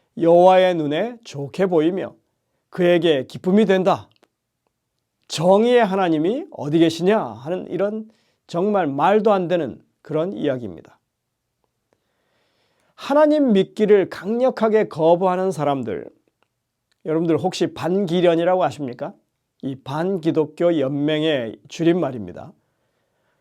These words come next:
정말 하나님을 작심하고 그렇게 거부하고 욕하는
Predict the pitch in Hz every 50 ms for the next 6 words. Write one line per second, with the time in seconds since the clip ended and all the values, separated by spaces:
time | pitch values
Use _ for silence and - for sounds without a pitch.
0 | _ _ - 156 170 185 208 202 185 160 131 143 190 202 202 202 196 190 185 185
1 | 196 185 156 147 - - 151 165 - - - - - - - 247 233 202 170 175
2 | 165 185 190 139 - - _ _ _ _ _ _ _ _ _ _ _ _ _ _
3 | - 156 185 190 190 - 175 156 151 160 196 190 _ - - 160 170 185 190 175
4 | 190 175 170 156 143 131 117 - - - - 147 160 196 196 - - 202 202 180
5 | 127 - -